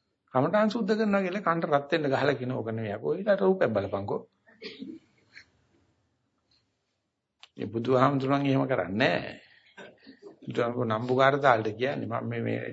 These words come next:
රිදවන්න ඕන නිසා කියන්නේ මේක විනෝදයක් කරගන්න බැරි නම් කිසිම යෝග ජීවිතයක් නෑ. ඒ, ඒ, එතකොට එයා මේ ලෝකෙ නිවන් දක්වන්න හදනවා මිසක්කා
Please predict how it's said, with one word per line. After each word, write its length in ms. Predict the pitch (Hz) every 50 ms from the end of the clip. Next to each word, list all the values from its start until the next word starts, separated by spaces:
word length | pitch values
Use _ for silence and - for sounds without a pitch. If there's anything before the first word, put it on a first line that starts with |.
| 120 - _ - - - - - _ _ _
රිදවන්න 460 | - 127 127 131 143 147 156 151 151
ඕන 160 | 151 143 139
නිසා 260 | 135 127 131 127 120 110
කියන්නේ 480 | 110 131 131 123 113 98 98 113 127 - - - _ _ - - - - -
මේක 320 | - - 139 147 185 196 196 196
විනෝදයක් 500 | 170 156 147 151 160 165 160 170 165 165
කරගන්න 400 | - 175 175 175 175 180 175 175
බැරි 220 | 180 190 190 196
නම් 240 | 196 208 233 233 220
කිසිම 440 | - - 170 170 170 - - 214 220 247
යෝග 280 | 247 214 190 175 175
ජීවිතයක් 540 | 175 170 160 147 143 135 131 - 135 135 - -
නෑ. 200 | - - - - - - _ _ _ _ _ _ _ _ - _ _
ඒ, 240 | - - - - - 160 160
ඒ, 120 | 160 165 165 160 - 123
එතකොට 400 | 139 139 - 151 151 175 175 175
එයා 240 | 151 139 151 165 175
මේ 140 | 170 165 143
ලෝකෙ 280 | 139 147 156 151 180 185
නිවන් 240 | 180 156 143 127
දක්වන්න 360 | 113 107 117 - 101 101 101 -
හදනවා 300 | - 117 120 113 113 107
මිසක්කා 500 | 113 120 135 151 - - - - -